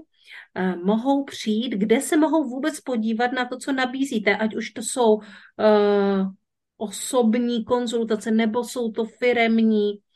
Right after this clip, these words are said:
eh, firemní třeba přednášky, semináře,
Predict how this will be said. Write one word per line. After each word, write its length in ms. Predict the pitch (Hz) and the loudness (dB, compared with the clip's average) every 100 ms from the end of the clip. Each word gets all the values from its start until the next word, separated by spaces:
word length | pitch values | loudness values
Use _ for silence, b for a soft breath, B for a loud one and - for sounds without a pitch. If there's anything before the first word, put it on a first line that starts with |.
| B B B B - | B B B B -8
eh, 580 | 190 190 196 196 190 | -2 0 0 0 -2
firemní 480 | 196 226 226 214 208 | -2 -2 0 2 0
třeba 280 | 202 202 190 | -2 -8 -10
přednášky, 1000 | 190 - 220 208 208 190 185 190 - - | -12 -6 -4 0 2 2 0 -2 -8 -8
semináře, 960 | 190 - 208 202 190 180 185 185 196 | -6 -2 0 2 2 2 0 -2 -2